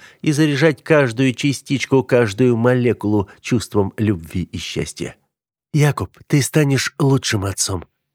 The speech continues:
счастливо отозвалась Мия. "А ты лучшей мамочкой.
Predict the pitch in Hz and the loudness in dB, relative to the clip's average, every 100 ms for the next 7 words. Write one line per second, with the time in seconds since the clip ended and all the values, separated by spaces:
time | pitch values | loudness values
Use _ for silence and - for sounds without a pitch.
0 | _ _ - 110 87 95 90 - - 90 | _ _ -4 0 0 0 -2 -2 -4 0
1 | 90 85 - 90 76 - _ _ _ - | 0 0 -2 -4 -4 -8 _ _ _ 2
2 | 101 - 127 101 - _ - 131 147 147 | 2 2 0 0 -6 _ 0 2 2 0
3 | 143 139 110 85 - - | 2 4 2 0 -8 -18